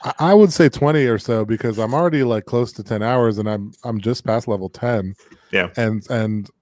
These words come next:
Speaker 1: um, someone had said, you know, somewhere in the tens, I guess, is when that thing unlocked. Why so late? I don't understand. But at the same time, I kinda do understand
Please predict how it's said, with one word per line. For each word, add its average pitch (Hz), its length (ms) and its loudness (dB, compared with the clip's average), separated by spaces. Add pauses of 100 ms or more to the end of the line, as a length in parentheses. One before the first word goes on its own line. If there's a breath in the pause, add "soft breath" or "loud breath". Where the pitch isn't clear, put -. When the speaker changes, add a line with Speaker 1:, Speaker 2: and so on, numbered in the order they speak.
Speaker 1:
um, 104 420 -4
someone 156 340 -2
had 120 220 0
said, 123 360 0
you 123 120 -10
know, 104 80 -4
somewhere 131 400 2
in 110 80 0
the 104 80 0
tens, 107 340 -2
I 104 80 -2
guess, 104 240 -6
is 98 80 -12
when 104 140 -4
that 104 300 -8
thing 107 180 -4
unlocked. 107 320 -2 (160 loud breath)
Why 170 340 4
so 226 240 2
late? 247 380 -2
I 113 100 -2
don't 180 160 0
understand. 175 520 -2 (260 loud breath)
But 226 200 8
at 156 60 4
the 151 80 0
same 185 220 0
time, 214 300 2
I 139 80 2
kinda 160 300 2
do 131 360 -2
understand 120 640 -2